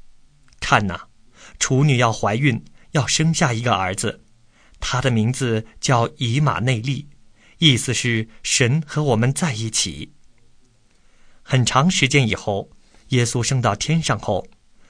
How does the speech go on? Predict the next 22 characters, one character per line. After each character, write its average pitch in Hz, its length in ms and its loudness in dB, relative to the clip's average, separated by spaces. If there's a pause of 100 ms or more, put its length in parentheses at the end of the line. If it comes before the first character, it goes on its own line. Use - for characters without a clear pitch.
(200)
保 120 160 6
罗 120 140 4
和 123 140 0
巴 123 160 -2
拿 104 160 -2
巴 117 180 -4
去 110 140 -6
传 107 260 -4
教， 110 300 0 (480)
路 180 180 4
加 180 260 -2
记 165 160 -2
下 123 180 2
了 117 100 2
这 113 160 -2
件 104 200 -4
事。 101 300 -4 (640)
保 113 140 2
罗 107 160 -2
说 120 260 -2 (600)
：“现 117 240 -4
在 - 280 -4